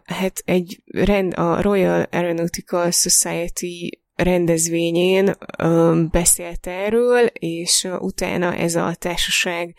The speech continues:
adta ki a közleményt, amiben megmagyarázták, hogy az nem, nem is úgy volt, ö,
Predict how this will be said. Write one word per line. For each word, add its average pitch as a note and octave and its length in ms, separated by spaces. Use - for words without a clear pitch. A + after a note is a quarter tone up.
adta - 280
ki - 160
a F#3+ 80
közleményt, E3+ 580
amiben E3+ 360
megmagyarázták, E3+ 840
hogy F3+ 320
az E3 140
nem, F#3 200
nem F3+ 200
is - 180
úgy G#3+ 180
volt, F3+ 340
ö, F3+ 520